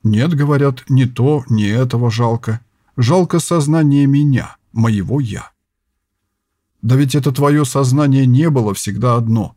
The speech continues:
а были разные. Было иное год тому назад, ещё более иное десять лет назад и совсем иное ещё прежде.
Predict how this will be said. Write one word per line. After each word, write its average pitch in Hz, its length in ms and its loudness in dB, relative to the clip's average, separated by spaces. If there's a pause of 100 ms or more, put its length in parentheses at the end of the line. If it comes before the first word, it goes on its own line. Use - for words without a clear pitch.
а 113 120 -2
были 185 260 2
разные. 110 760 -2 (400)
Было 185 300 4
иное 165 580 2
год 123 320 -2
тому 101 220 -2
назад, 123 480 -2 (240)
ещё 135 360 2
более 131 440 2
иное 123 280 2
десять 107 520 -4
лет 110 200 -4
назад 117 360 -4 (220)
и 123 120 -2
совсем 131 720 -4
иное 131 400 0
ещё 107 580 -2
прежде. 123 580 -4